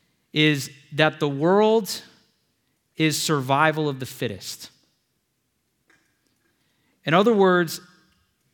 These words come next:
the founders of communist theory, they believe that the natural order of the world, or the guiding principle of the world,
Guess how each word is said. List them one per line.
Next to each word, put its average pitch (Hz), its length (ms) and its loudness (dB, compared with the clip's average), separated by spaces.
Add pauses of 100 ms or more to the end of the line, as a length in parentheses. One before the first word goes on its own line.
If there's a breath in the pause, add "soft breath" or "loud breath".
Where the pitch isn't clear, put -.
(280)
the 147 120 -4
founders 202 500 2
of 170 140 -6
communist 175 560 -2
theory, 135 320 -2
they 151 160 0
believe 156 580 0
that 139 300 -2
the 139 80 -4
natural 160 640 -2
order 185 300 0
of 160 100 -4
the 151 80 -4
world, 139 260 -4
or 120 120 -8
the 123 140 -6
guiding 165 500 -2
principle 165 520 -6
of 135 120 -8
the 135 60 -4
world, 113 520 -8